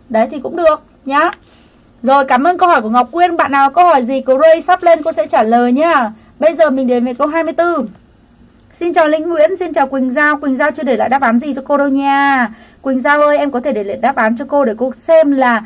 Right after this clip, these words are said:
là độ nguy hiểm của em như thế nào so với, ờ, ờ, các cái đối thủ của em ở trong lớp học của cô nhá. Và các em có thể là xem các buổi live hàng, hàng ngày của cô để có thể cải thiện được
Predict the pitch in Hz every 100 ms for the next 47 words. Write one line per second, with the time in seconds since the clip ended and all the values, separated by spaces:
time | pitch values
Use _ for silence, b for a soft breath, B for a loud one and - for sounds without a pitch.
0 | B B 220 233 269 269 320 294 220 202
1 | 233 277 294 240 262 254 233 285 247 233
2 | 220 285 302 B B B 226 226 220 339
3 | 339 240 226 302 233 196 240 269 214 247
4 | 294 330 220 196 254 277 294 339 381 B
5 | B B 240 226 220 226 302 294 285 277
6 | 220 277 196 196 196 _ 302 294 349 320
7 | 208 208 262 269 247 226 214 214 214 226
8 | 214 214 202 185 - 277 269 247 214 208
9 | 254 - 208 233 226